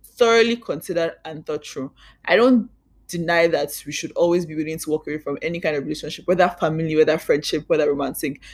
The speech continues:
that is no longer beneficial. But I don't agree that romantic relationships outside of the context of marriage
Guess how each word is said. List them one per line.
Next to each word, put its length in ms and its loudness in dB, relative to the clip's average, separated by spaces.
that 140 4
is 120 2
no 100 0
longer 300 4
beneficial. 600 -2
But 220 6
I 200 2
don't 280 6
agree 320 -4
that 400 -4
romantic 460 -2
relationships 480 -4
outside 320 0
of 100 -4
the 60 -16
context 380 -4
of 80 -4
marriage 400 0